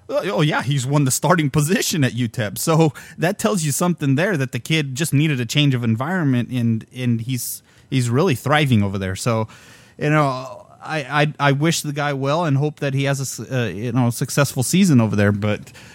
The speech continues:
uh, over here at Fresno State, I mean, you got Chase and Virgil as, named as the starter, and then backing him up,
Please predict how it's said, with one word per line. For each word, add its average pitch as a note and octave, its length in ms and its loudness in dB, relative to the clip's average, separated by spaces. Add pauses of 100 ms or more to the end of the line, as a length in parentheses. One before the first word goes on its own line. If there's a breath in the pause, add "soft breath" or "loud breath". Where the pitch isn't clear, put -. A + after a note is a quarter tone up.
(180 loud breath)
uh, G#2+ 420 -4
over D3+ 240 2
here D#3 200 2
at A#2 320 -4
Fresno C#3+ 380 0
State, F3+ 260 -2
I F3 40 0
mean, E3+ 120 2
you D3+ 60 0
got C3+ 160 -4
Chase F3+ 260 0
and D3+ 120 2
Virgil D3+ 500 0 (240)
as, C#3 220 0
named D3+ 260 2
as A#2+ 160 0
the A2+ 80 -6
starter, C3+ 520 0 (420 soft breath)
and E3 100 2
then E3+ 120 2
backing D3+ 360 0
him C3+ 220 2
up, D3 200 0